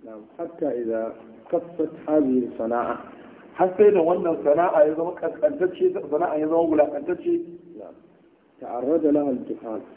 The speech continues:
Speaker 2: Sai jahilai suka gitta mata. Sai zama to jahilai sun fada cikin kissa. Suka zama to masu wa'azin turmi. An gane ko?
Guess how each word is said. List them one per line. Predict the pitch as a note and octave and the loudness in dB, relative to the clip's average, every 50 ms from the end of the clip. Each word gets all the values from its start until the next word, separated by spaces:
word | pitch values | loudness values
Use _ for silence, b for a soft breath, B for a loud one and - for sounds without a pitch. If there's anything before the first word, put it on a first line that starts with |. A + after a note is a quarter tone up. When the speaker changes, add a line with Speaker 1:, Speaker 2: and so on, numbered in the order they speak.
| - - - - - | -20 -20 -16 -2 4
Speaker 2:
Sai | - F3+ F3+ F3+ - | 8 8 8 8 6
jahilai | D#3+ D#3 D3 D3 C#3 C#3+ D3+ E3+ F3 E3+ F3 - - | 6 6 6 6 4 0 0 2 2 2 2 0 -4
suka | - C#3 C#3+ | -4 -4 -4
gitta | - - D#3+ - - D3 C#3 C3+ | -2 0 -2 -2 0 2 0 2
mata. | - C#3 - B2+ A2+ G#2+ - - - - - - - - - - - _ _ _ - | 2 0 -2 -4 -6 -8 -10 -18 -20 -20 -20 -20 -20 -20 -20 -20 -20 _ _ _ -4
Sai | D#3+ E3+ | -2 0
zama | E3 F3 F3 F3 - | 0 0 -2 0 4
to | E3+ F3+ E3+ - | 6 6 6 8
jahilai | D3+ D3 C#3+ C3+ C#3 D3 E3 E3+ E3+ | 6 6 6 4 2 0 0 0 0
sun | F3+ F3+ E3+ | -2 -2 2
fada | - F3 - - G#3+ F#3 - - | 2 4 6 6 4 2 2 -4
cikin | - - - - - - | -8 -8 -4 -2 -2 -2
kissa. | - - - - - - - - - - - - - _ _ _ _ - | -2 -4 -6 -6 -8 -14 -20 -20 -20 -20 -20 -20 -20 _ _ _ _ -4
Suka | G#3 G3 E3 | -2 0 0
zama | F3 F3 F3 - | 2 0 2 4
to | F#3 F#3 | 4 6
masu | E3 D#3+ D3+ D#3 F3+ | 6 6 4 6 6
wa'azin | F#3+ F3 D#3 C#3+ D3+ D3+ | 6 6 6 4 2 -2
turmi. | D3+ D#3+ D3+ D3+ D3+ D3 - - - - - - - - - - - - - - - _ _ - | -2 -2 -2 -2 -2 -4 -6 -8 -12 -14 -18 -18 -20 -20 -20 -20 -20 -20 -20 -20 -20 _ _ -6
An | D3 D3 | -2 2
gane | D#3+ E3 D#3+ C#3+ | 2 2 2 2
ko? | B2+ D#3 F#3 | 0 0 0